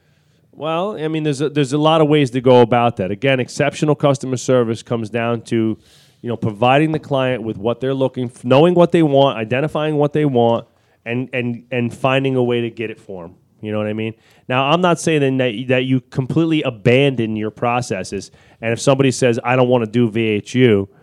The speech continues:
that we just say, "All right, no problem. Jump into class then. Go ahead. Do it yourself," right? No, that's not what happened. But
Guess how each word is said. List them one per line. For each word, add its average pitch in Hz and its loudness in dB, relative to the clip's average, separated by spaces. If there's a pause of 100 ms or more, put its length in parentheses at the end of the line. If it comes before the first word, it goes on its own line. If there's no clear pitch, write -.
(260)
that 110 2
we 120 6
just 113 -4
say, 143 -2
"All 269 -4
right, 285 0
no 196 -2
problem. 196 -4
Jump 135 -4
into 165 -4
class 180 -8
then. 101 -6
Go 117 -4
ahead. 104 -6
Do 123 6
it 131 2
yourself," 123 -2
right? 110 0
No, 160 4
that's 117 -2
not 139 0
what 131 0
happened. 127 -6
But 170 4